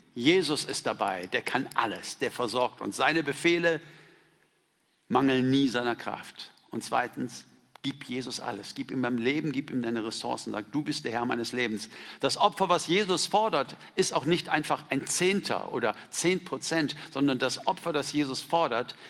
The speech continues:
ist ein Geist guter Verwalterschaft über alles, was mir anvertraut ist, weil nichts davon gehört letztlich mir. Ich gehöre meinem Gott. Eine dritte Sache, die ich gerne unterstreichen möchte,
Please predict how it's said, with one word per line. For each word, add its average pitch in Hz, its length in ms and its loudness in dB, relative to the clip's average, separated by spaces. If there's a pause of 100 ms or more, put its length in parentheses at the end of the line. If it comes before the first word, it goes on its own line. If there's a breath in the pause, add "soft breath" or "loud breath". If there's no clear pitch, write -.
ist 135 160 -2
ein 120 220 2
Geist 160 480 0
guter 156 340 -2
Verwalterschaft 120 1080 0 (240 loud breath)
über 123 380 2
alles, 151 380 2
was 110 180 -6
mir 131 220 -2
anvertraut - 640 -8
ist, - 260 -10 (240 loud breath)
weil 104 220 -4
nichts 131 400 0
davon 120 420 -2
gehört 104 300 -6
letztlich 110 480 -8
mir. 107 340 0 (260 loud breath)
Ich - 220 -6
gehöre 98 460 -8 (220 loud breath)
meinem 80 280 -6
Gott. - 300 -10 (3250 soft breath)
Eine 240 280 6
dritte 220 300 4
Sache, 151 300 2
die 123 80 -2
ich 117 120 -4
gerne 127 200 2
unterstreichen 120 640 0
möchte, 139 440 0